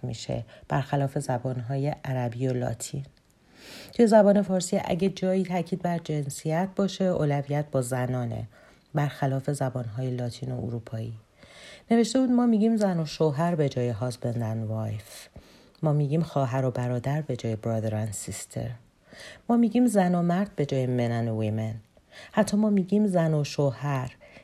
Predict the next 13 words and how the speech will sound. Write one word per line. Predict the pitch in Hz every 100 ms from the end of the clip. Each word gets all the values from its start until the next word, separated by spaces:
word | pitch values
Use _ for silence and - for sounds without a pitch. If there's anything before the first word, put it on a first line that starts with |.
| -
یعنی | 160 156
مرد | 180 175 170 190 190
در | - 160 -
ارتباط | 147 139 151 143 143 -
با | 147
همسرش | 143 - 156 139 - 165 156 151 117
هست | 123 110 -
که | -
هویت | 127 135 131 123 123 143
شوهر | - 135 107 127
بودن | 117 123 123 139
پیدا | 143 120 113 117
می‌کنه، | 120 117 120 120 120